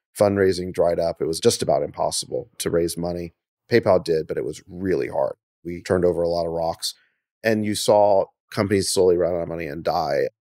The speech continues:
There's a website called fuck company dot com that memorialized these startups just running out of money and dying. In two thousand eight, two thousand nine, you had the real estate crash, which caused the Great Recession.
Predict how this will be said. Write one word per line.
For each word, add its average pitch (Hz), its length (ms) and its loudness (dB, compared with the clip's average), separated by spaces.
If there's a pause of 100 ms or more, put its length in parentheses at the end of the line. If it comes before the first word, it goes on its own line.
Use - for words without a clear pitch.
There's 92 180 -4
a 92 40 -6
website 90 460 2
called - 220 -8
fuck - 280 -4
company 95 540 -4 (220)
dot 98 240 2
com 101 340 2
that 87 180 -4 (400)
memorialized 92 880 2
these 87 160 -6
startups 85 440 0
just - 340 -8
running 95 260 2
out 90 120 0
of 85 80 -4
money 85 220 -8
and 78 140 -8
dying. 80 460 -6 (260)
In 98 140 -8
two 107 120 -2
thousand 95 760 2
eight, 104 180 2
two 101 100 -2
thousand 90 300 4
nine, 95 340 -6
you 95 120 -4
had 92 160 2 (100)
the 92 100 -6
real 95 240 4
estate 87 320 0
crash, 87 460 0
which - 320 -10
caused 87 420 2 (140)
the 98 100 -4
Great 92 240 4
Recession. 87 600 0